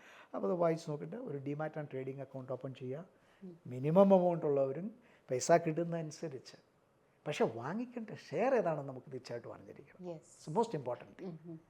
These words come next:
Speaker 1: റൈറ്റ്? അപ്പോൾ അയ്യായിരം രൂപ അല്ലെങ്കിൽ പതിനായിരം രൂപ ഒരു ബാങ്കിൽ കൊണ്ടിട്ട് കഴിഞ്ഞാൽ ഒരു വർഷത്തേക്ക് അത് മൂന്ന് മാസത്തേക്കുണ്ട്, ആറ് മാസത്തേക്കുണ്ട്, ഒൻപത് മാസം കൊണ്ട്, മുന്നൂറ്ററുപത് ദിവസമുണ്ട്, മുന്നൂ-, നാനൂറ് ദിവസമുണ്ട്. അതിനനുസരിച്ച് ഒരു പലിശ ഏഴ് ശതമാനമോ ഏഴര ശതമാനമോ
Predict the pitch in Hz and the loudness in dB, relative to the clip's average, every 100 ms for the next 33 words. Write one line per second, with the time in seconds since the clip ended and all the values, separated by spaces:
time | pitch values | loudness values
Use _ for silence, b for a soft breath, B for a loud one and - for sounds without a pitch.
0 | _ - 190 208 B B B _ - - | _ 2 2 0 B B B _ -4 4
1 | 151 143 180 196 196 196 190 156 175 180 | 6 10 10 10 8 6 6 4 4 4
2 | 175 180 165 147 165 170 165 151 147 151 | 4 4 4 2 2 0 0 -2 0 0
3 | 143 156 147 170 151 156 - 143 117 - | 2 2 2 2 2 2 2 0 0 -8
4 | B B B 165 180 185 185 170 165 170 | B B B 6 6 4 4 4 6 4
5 | 151 147 156 147 160 160 156 - 147 143 | 4 4 4 4 4 4 2 2 0 0
6 | 143 147 - B B - 180 175 165 147 | 2 2 2 B B 2 6 6 6 4
7 | 156 156 160 160 175 165 160 156 147 147 | 2 0 2 2 0 4 4 6 4 2
8 | 151 156 156 160 160 160 156 170 160 147 | 0 0 0 0 -4 0 2 2 2 2
9 | 147 147 131 147 - - 175 185 185 185 | 2 0 -2 -2 -4 2 6 8 8 6
10 | 170 170 170 165 156 151 147 147 196 170 | 4 4 2 0 0 -2 -2 -2 2 2
11 | 160 143 143 143 156 | 2 0 -2 -2 -2